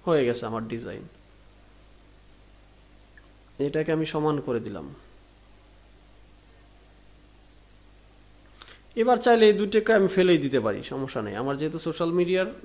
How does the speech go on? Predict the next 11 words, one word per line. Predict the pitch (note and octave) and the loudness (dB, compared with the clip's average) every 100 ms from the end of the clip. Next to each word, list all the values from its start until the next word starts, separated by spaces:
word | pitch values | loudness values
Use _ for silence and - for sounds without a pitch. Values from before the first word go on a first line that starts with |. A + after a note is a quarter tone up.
| D#3 | -6
ডিজাইন, | E3+ G#3 F3 A2+ - - - - - - - - - | -4 -2 -2 -6 -14 -20 -20 -20 -20 -18 -18 -18 -10
it's | - G3 | -2 2
a | D3+ | 6
great | E3 D#3+ C#3 | 8 6 4
design, | B2+ A2+ G#2 G2 - - - - | 2 2 0 -6 -12 -20 -18 -10
এটাকে | C3 C#3+ | -6 -2
আমি | D3 D3 | 0 0
নিচে | D3 D#3 | -2 -2
দিয়ে | C3+ A#2+ | -2 -2
দিলাম | G#2+ F#2+ | -2 -6
একটু। | G2 - | -10 -14